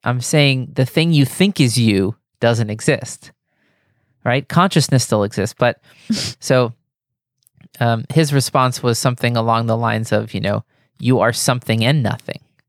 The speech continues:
right? To say you are one completely or the other completely misses the point. So he said, quote, "You live in illusion and the appearance of things. There is a reality, but you do not awaken to it. When you see it,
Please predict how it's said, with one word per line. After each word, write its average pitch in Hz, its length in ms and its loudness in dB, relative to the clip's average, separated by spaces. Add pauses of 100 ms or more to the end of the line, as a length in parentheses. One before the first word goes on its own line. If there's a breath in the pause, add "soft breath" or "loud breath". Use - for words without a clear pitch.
(140)
right? 113 260 -2 (800)
To 120 80 -6
say 127 180 0
you 120 220 2
are 110 100 4
one 117 640 -2 (400)
completely 113 540 -2
or 113 120 0
the 107 160 0
other 131 180 0
completely 107 480 -2
misses 107 320 -2
the - 100 -6
point. 127 360 0
So 110 140 -2
he 117 140 0
said, 101 340 -2
quote, 107 320 -2 (640 soft breath)
"You 120 180 4
live 147 340 2
in 123 140 0
illusion 139 680 4
and 117 140 2
the 113 100 4
appearance 123 500 0
of 117 80 -8
things. - 540 -6 (300)
There 117 160 0
is 139 220 2
a 160 60 4
reality, 123 560 2
but - 180 0
you 113 120 -2
do 113 140 0
not 117 220 0
awaken 113 420 0
to 107 120 -4
it. - 220 -6 (380)
When 120 180 2
you 117 120 2
see 165 260 2
it, 123 180 -2